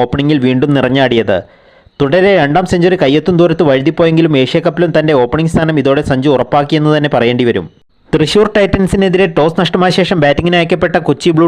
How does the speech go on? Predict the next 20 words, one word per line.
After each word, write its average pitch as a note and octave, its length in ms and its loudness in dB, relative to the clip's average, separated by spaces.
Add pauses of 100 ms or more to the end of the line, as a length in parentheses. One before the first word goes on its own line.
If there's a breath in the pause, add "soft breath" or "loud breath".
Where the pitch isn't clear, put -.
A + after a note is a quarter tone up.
ടൈഗേഴ്സ് E3+ 340 2
ഇന്നിംഗ്സിനെ E3 420 -2
കാത്തത് D#3+ 300 0
വൈസ് C3+ 200 0
ക്യാപ്റ്റൻ E3 280 0
കൂടിയായ D#3+ 240 2
സഞ്ജു C3+ 280 0
സാംസൺ C#3+ 360 -2
ആയിരുന്നു. G#2+ 320 -2 (1300 soft breath)
വിനൂപ് E3 460 0
മനോഹറിനൊപ്പം F#3+ 640 0
ഓപ്പണറായി F3 420 2
വീണ്ടും D#3 240 0
ക്രീസിലെത്തിയ F3 460 0
അദ്ദേഹം D#3 380 0
എൺപത്തൊമ്പത് D#3+ 500 0
റൺസാണ് E3 400 -2
തന്റെ C3 160 0
പേരിൽ D3+ 320 0
കുറിച്ചത്. A#2 380 -2